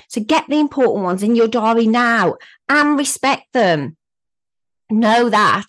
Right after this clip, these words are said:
if you disappear from these networks that you've put all the work into, then that work's gonna go to waste. So if networking is part of your business strategy, then make it important to you, make it important to your diary, get the meetings in the diary and get to them.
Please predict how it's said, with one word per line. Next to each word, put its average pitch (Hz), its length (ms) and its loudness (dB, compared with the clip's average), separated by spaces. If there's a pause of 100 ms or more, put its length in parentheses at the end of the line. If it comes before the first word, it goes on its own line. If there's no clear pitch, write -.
(380)
if 269 240 -4
you 302 340 2
disappear 269 880 -2
from 214 360 0
these 220 280 0
networks 208 640 -2
that - 180 -4
you've 196 260 -2
put 247 220 -2
all 233 200 2
the 202 100 -4
work 233 440 0
into, 156 560 -6 (400)
then 294 380 0 (180)
that - 160 -10
work's 330 300 -4
gonna 311 160 -4
go 311 160 -4
to 311 200 -14
waste. 277 640 -4 (520)
So 269 220 0
if 240 200 -4
networking 285 560 -2
is 220 100 -4
part 254 320 -2
of 208 100 -6
your 208 100 0
business 220 340 -4
strategy, 160 640 -6
then 220 180 0
make 254 300 -2
it - 100 -6
important 233 600 -4
to - 160 -8
you, 196 300 0
make 226 360 -2
it - 80 -10
important 208 500 -6
to - 100 -8
your 208 120 -2
diary, 185 580 0
get - 220 -4
the 220 80 0
meetings 220 800 0
in 254 240 0
the 226 80 0
diary 160 600 -2
and 175 200 -6
get 160 280 -4
to - 120 -12
them. 131 340 -8